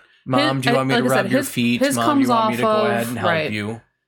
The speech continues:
Speaker 2: Yeah, his comes off of, he just is protective of me. Very, very, very protective. And I think that has to do with a lot of time he and I spent together. And so for him,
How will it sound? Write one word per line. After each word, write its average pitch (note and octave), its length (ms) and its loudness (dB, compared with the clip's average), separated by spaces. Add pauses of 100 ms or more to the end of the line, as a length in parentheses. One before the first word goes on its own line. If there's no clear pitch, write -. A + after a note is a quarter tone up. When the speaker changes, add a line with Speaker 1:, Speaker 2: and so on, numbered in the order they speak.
(120)
Speaker 2:
Yeah, G#3+ 80 2
his C4 160 2
comes G4 220 2
off B3 180 0
of, A#3+ 200 0
he A3+ 80 -2
just G3+ 200 0
is F3+ 140 -2
protective E3 480 -2
of G3 160 0
me. A#3 260 2
Very, F3+ 400 0
very, E3+ 300 0
very E3 260 -2
protective. E3 500 -2
And C4 280 2
I A#3 100 0
think B3 200 -2
that A3+ 160 0
has G#3 180 -2
to G#3 80 -4
do F#3+ 100 0
with G3 140 2
a F#3+ 60 0
lot F3 180 2
of F3 100 -4
time F3 320 0
he G3 200 -2
and F#3 100 2
I E3+ 100 2
spent E3 320 -6
together. B3 500 -2 (400)
And A#3 140 0
so A3+ 180 0
for G#3 140 -2
him, A3+ 500 0